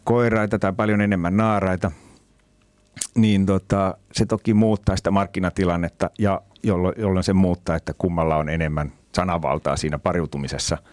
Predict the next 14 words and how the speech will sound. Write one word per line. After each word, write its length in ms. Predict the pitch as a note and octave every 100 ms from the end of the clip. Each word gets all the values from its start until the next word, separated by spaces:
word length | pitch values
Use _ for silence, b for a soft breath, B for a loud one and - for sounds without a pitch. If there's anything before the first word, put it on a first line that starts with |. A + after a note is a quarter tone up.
| b b b
ja 80 | -
pariutumisen 580 | - E2+ D#2+ D#2+ D#2 D#2+
aloittamisessa. 720 | E2+ E2 - D2 D2+ - D#2 - b b b _ _ b b b b b b b b b - - _ _ A#2
Ja 360 | F#2+ E2 D#2 - _ _ _ _ _ -
tästä, 420 | G#2+ F#2 G#2+ F2+ - - - -
tästähän 440 | G#2+ - F#2 F2+
on, 240 | F2+ F#2 - -
on 200 | G2 F2+ G2
myös 200 | F#2+ -
sanottu, 400 | G#2 F#2+ - G2+
että 220 | F2+ F2+
jos, 360 | G2 G2 - B B B B B _ B B B B B B -
jos 280 | G#2+ G#2
tota, 560 | - G2+ - A2 G2